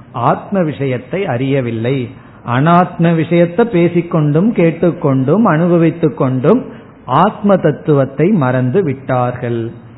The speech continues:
என்று சம்சார காரணம், மூல காரணம் அஞ்ஞானம், அதனுடைய விளைவு அபிமானம், பிறகு அத்தியாசம்,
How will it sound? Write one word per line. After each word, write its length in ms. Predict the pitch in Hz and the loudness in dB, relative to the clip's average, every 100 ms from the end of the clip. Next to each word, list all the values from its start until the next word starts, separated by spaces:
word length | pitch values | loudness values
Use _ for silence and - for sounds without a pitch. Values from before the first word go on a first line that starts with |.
| - | -10
என்று 400 | 135 123 120 151 240 - - - - - | -4 -2 0 2 0 -2 -16 -20 -20 -4
சம்சார 840 | 147 147 180 180 170 160 156 147 - | 0 2 0 2 4 4 4 0 -2
காரணம், 760 | 131 123 131 139 139 175 262 - - - - | -2 0 0 0 0 0 0 -4 -18 -20 -10
மூல 520 | 127 147 214 220 202 | -2 4 6 6 6
காரணம் 640 | - 160 151 147 143 139 123 | 4 4 4 2 2 0 0
அஞ்ஞானம், 920 | 120 - 151 147 139 131 123 117 113 - - - | -4 -2 0 2 2 0 0 -2 -4 -12 -20 -10
அதனுடைய 680 | 127 139 185 185 165 156 147 | -2 0 2 2 2 0 0
விளைவு 440 | 139 135 135 131 135 | -2 -2 -2 0 -2
அபிமானம், 920 | 117 120 127 123 117 120 165 240 - - - - - - - | -2 -2 -2 0 0 0 0 0 -4 -12 -20 -20 -20 -16 0
பிறகு 520 | 170 156 147 147 143 | 2 4 2 0 -2
அத்தியாசம், 840 | 127 117 117 127 127 123 151 214 | -2 -2 0 0 0 -2 0 0